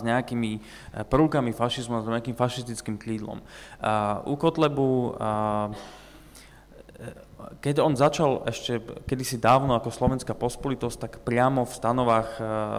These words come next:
strany mali napísané, že chcú zrušiť demokraciu. Oni to potom odstránili, pretože tá strana bola zakázaná kvôli tomuto, ale, e, ja som absolútne presvedčený, že, e, to jadro hnutia, to nie sú žiadni demokrati. Tí by najradšej naozaj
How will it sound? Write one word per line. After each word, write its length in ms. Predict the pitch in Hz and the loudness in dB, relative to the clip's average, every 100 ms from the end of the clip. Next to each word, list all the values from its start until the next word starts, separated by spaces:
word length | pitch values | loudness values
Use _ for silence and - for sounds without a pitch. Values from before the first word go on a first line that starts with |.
| 107 | -4
strany 600 | 104 - 110 123 120 117 - | -6 -2 0 2 0 -2 -4
mali 400 | 107 113 120 113 | 0 2 2 0
napísané, 560 | 107 107 117 - 113 | -4 -4 -6 -4 -4
že 160 | 107 104 | -6 -10
chcú 160 | - 110 | -10 -8
zrušiť 480 | 107 123 - 110 | -6 -6 -6 -8
demokraciu. 680 | 107 110 113 - 101 - 101 104 - | -4 -2 -2 -6 -10 -10 -12 -12 -6
Oni 160 | 120 135 | -4 -4
to 160 | 117 | -6
potom 320 | - 117 110 107 | -4 -4 0 -2
odstránili, 560 | 127 - 139 131 123 | 0 0 2 2 -2
pretože 300 | 113 - 110 | -4 -8 -8
tá 100 | 110 | -8
strana 280 | - 117 117 | -2 0 2
bola 180 | 101 98 | 0 0
zakázaná 480 | 110 113 131 131 127 | 0 0 -2 -2 -2
kvôli 240 | 127 127 | 0 -2
tomuto, 440 | 127 123 120 117 110 - - - | 0 -2 -2 -2 -4 -10 -16 -2
ale, 360 | - 113 110 107 | 2 4 2 2
e, 280 | 110 107 107 | 0 0 2
ja 60 | 120 | 0
som 200 | - 117 | 2 0
absolútne 320 | 120 135 113 | 2 0 0
presvedčený, 520 | 101 120 127 120 113 | -2 -2 -4 -6 -6
že, 160 | 107 107 | -4 -4
e, 140 | 107 - - - - | -4 -8 -12 -12 -8
to 80 | 107 | 0
jadro 400 | 107 131 120 117 | 4 4 4 2
hnutia, 640 | 120 123 131 120 117 117 - | 0 -2 2 2 2 0 -4
to 80 | 113 | -4
nie 120 | 117 | -4
sú 120 | 117 | -6
žiadni 480 | 107 113 110 107 110 - | -4 -2 -2 -6 -10 -4
demokrati. 480 | 113 110 107 107 101 | -2 -2 -4 -8 -10
Tí 120 | 104 | -8
by 60 | 104 | -4
najradšej 460 | 107 117 117 - 110 | 0 0 0 -4 -4
naozaj 400 | 104 120 113 113 | 2 2 2 -2